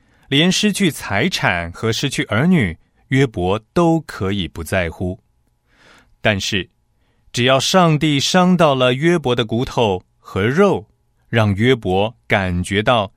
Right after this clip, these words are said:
性命受到了威胁，他保证，约伯一定会马上离弃上帝。上帝接受了撒旦第二次的挑战，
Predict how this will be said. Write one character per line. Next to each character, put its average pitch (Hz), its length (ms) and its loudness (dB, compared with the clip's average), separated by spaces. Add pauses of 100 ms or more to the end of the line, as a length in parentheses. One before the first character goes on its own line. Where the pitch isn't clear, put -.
性 180 320 2
命 127 280 2
受 110 260 0
到 101 140 0
了 90 100 -2
威 139 240 -2
胁， 80 420 -6 (840)
他 - 120 -2
保 78 180 -2
证， 90 240 -4 (580)
约 139 200 4
伯 113 240 0
一 120 100 -4
定 139 200 0
会 117 420 2
马 113 340 2
上 113 400 0 (120)
离 92 360 -4
弃 107 280 -4
上 85 340 -4
帝。 82 220 -12 (1600)
上 196 300 4
帝 165 240 2
接 170 260 0
受 160 240 0
了 120 200 2
撒 135 220 2
旦 120 240 2
第 120 280 -6
二 170 260 2
次 120 180 -8
的 107 120 -2
挑 76 260 -6
战， 98 260 0